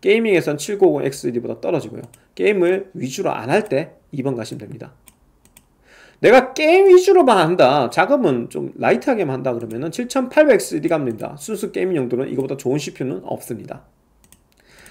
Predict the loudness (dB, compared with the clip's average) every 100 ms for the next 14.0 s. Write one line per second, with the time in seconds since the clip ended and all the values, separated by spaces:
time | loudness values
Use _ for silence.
0 | _ _ _ _ 2 4 4 2 2 0
1 | 2 4 4 4 0 2 4 4 0 -2
2 | 0 0 0 -2 -2 -4 -4 -2 -2 -2
3 | -6 -4 -4 -4 -2 0 2 2 2 -4
4 | 0 0 0 -2 -2 -2 -6 -8 -10 -6
5 | -6 -4 -4 -2 -2 -4 -8 _ _ _
6 | _ _ _ _ _ _ _ _ _ _
7 | _ _ _ _ -6 -2 -2 0 2 2
8 | -2 -8 _ _ _ -10 -4 0 0 4
9 | 4 4 2 0 -2 -8 -8 -6 -6 -6
10 | -6 -4 -2 0 0 -2 -6 -4 -4 -6
11 | -10 _ -14 -10 -10 -8 -6 -4 -6 -12
12 | _ _ _ -2 0 0 -6 -10 -2 -2
13 | 0 -2 -6 -6 -2 -2 -4 -8 -10